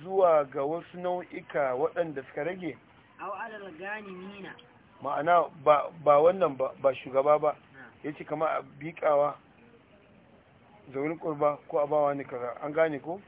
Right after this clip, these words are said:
Speaker 2: Na'am. Wa tashbihan.
Speaker 1: Wato ko kuma masu cin gani, wato wannan kamar ya kamanta su ne.
Speaker 2: Bisinfil muhabbati alaihim.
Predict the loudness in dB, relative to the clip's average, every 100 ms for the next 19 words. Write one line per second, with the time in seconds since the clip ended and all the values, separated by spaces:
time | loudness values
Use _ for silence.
0 | -20 -20 -20 -20 _ _ -20 -20 _ _
1 | -20 -20 -20 -20 -20 -20 -14 -10 -8 -10
2 | -14 -18 _ _ _ -2 -2 -2 -6 -2
3 | 6 6 6 -6 -6 -4 0 0 0 -2
4 | -2 -2 0 2 2 0 -2 0 0 0
5 | -4 -4 -6 -10 -20 -20 -20 -20 -16 -14
6 | -14 -16 -16 -18 -14 -14 -12 -14 -14 -12
7 | -14 -14